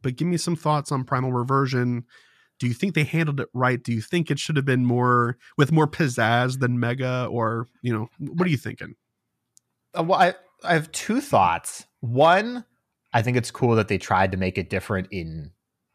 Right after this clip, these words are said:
Speaker 2: adding extra types that it's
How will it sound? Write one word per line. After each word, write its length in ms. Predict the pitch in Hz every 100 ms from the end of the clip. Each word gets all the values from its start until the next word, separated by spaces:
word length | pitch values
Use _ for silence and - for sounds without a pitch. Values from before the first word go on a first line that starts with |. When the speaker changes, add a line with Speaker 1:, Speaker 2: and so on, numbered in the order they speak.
| _ _ _ _ _
Speaker 2:
adding 340 | 113 101 98 98
extra 340 | 95 - 107
types 640 | - 98 92 95 - - _ _
that 140 | - 90
it's 200 | 85